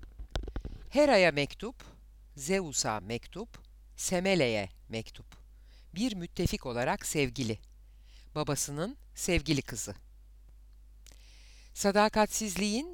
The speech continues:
cazibesi. Vuslat aşkın sonu mu? Aşk, kavuşamayınca aşk. Oidipus karmaşası ve hadım edilme korkusu.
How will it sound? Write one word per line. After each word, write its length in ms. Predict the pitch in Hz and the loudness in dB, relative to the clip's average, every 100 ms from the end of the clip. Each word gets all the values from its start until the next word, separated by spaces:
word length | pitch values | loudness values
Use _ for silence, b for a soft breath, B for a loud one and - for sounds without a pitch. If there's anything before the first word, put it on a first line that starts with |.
| - | -2
cazibesi. 840 | 175 160 143 147 127 120 - 104 - - - - - - - - - b b b b b - | 6 6 6 2 -2 0 0 -2 -12 -20 -20 -20 -20 -20 -20 -20 -20 b b b b b -10
Vuslat 600 | 226 - 302 330 - - | -4 0 2 2 2 2
aşkın 460 | 180 - - 214 | 4 2 0 -4
sonu 360 | 214 - 190 170 | -4 -6 -4 -6
mu? 200 | 113 98 - - - - - - - - - - - | -8 -12 -16 -20 -20 -20 -20 -20 -20 -20 -20 -14 0
Aşk, 460 | 165 - - - - - - | 2 2 -2 -4 -16 -20 -14
kavuşamayınca 1080 | - 180 180 - 233 143 127 120 - 143 175 - | -6 -6 -4 -4 -2 -2 -2 -4 0 0 0 -6
aşk. 460 | 127 120 - - - - - - - b b b b b b b b b - - | -4 -2 -2 -4 -16 -18 -20 -20 -20 b b b b b b b b b -20 -6
Oidipus 640 | 233 269 262 - 190 - | -4 -2 -4 -6 -4 -4
karmaşası 920 | - 151 139 131 - 135 - 185 294 349 - | 2 2 2 -2 -4 -4 -4 -2 -4 -6 -6
ve 260 | 143 180 160 | 6 6 6
hadım 420 | - 180 240 226 | 4 4 4 0
edilme 400 | - 127 113 110 | -4 -2 -4 -4
korkusu. 640 | 107 120 107 - - - | -8 -10 -14 -10 -8 -8